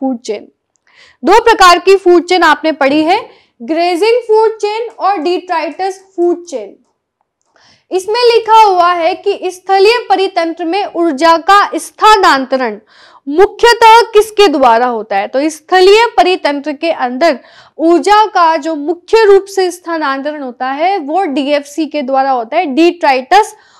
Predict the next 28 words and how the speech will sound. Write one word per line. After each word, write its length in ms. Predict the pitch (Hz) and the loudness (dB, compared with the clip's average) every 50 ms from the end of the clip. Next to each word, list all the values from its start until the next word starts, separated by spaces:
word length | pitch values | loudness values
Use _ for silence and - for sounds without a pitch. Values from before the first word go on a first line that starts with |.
| _ _ _ _ _ - | _ _ _ _ _ 2
फूड 280 | 381 403 427 440 427 | 4 6 6 6 6
चेन 520 | 466 466 466 453 370 381 381 381 392 370 349 | 4 2 0 0 0 2 2 4 2 0 0
के 140 | 359 370 302 | 0 -2 -2
द्वारा 380 | 269 277 262 240 247 240 254 | 0 2 2 2 2 2 0
होता 340 | 247 226 208 196 - 208 208 | -2 -2 -4 -6 -6 -6 -6
है। 240 | 214 208 208 - - _ _ _ - - - - _ _ _ - | -6 -8 -14 -18 -20 _ _ _ -20 -20 -20 -20 _ _ _ 0
ठीक 240 | 302 320 311 320 | 0 0 0 0
है, 160 | 381 415 440 359 | -2 -2 -2 -2
डिट्राइटस 880 | 269 254 277 349 392 392 381 403 370 359 349 - 392 403 392 - - _ | -4 0 2 2 4 4 4 4 2 2 2 2 0 0 0 -2 -6 _
फूड 260 | 359 370 370 370 370 370 | 2 4 4 4 2 0
चेन 260 | 349 320 330 320 320 | -2 0 0 -2 -2
की 140 | 330 349 339 | -4 -4 -4
मुख्य 360 | 302 302 294 - - 349 311 | -4 -4 -6 -4 -4 -4 -4
भूमिका 480 | 262 277 285 269 269 294 302 277 320 | -2 -4 -4 -4 -4 -4 -4 -2 0
होती 360 | 311 285 262 247 254 277 285 294 | 0 2 0 -2 -4 -8 -8 -6
है 460 | 302 330 359 415 466 480 466 _ _ _ _ _ _ _ 320 | -4 -2 -2 -2 -4 -6 -10 _ _ _ _ _ _ _ -10
स्थलीय 460 | 339 339 - - 349 349 359 403 415 | -10 -8 -8 -4 -2 0 0 0 -2
परितंत्र 580 | 415 415 330 320 311 - 294 285 294 262 311 311 | -2 -4 -4 -6 -6 -8 -8 -10 -8 -8 -6 -4
में 160 | 320 392 403 | -2 -2 -2
ऊर्जा 420 | 277 - 311 294 233 277 262 262 | -2 -2 -4 -2 0 0 0 0
के 360 | 262 262 370 427 359 - 302 | 0 -2 -4 -4 -4 -4 -8
स्थानांतरण 680 | 285 - - 302 277 262 226 226 220 220 - 220 220 220 | -12 -10 -10 -8 -8 -6 -8 -8 -10 -12 -14 -16 -16 -16
के 180 | 220 - 208 214 | -18 -20 -20 -20
लिए। 300 | - - - _ 254 262 _ _ _ _ _ _ _ - | -20 -20 -20 _ _ _ _ _ _ _ _ _ _ -2
और 220 | 294 359 392 415 | 2 2 4 4
अगर 360 | 320 302 339 311 302 392 392 370 | 2 0 -2 0 0 0 0 2
मैं 200 | 415 415 294 247 | 0 -2 0 0
जलीय, 360 | 294 269 277 294 320 359 | -2 -2 0 0 0 2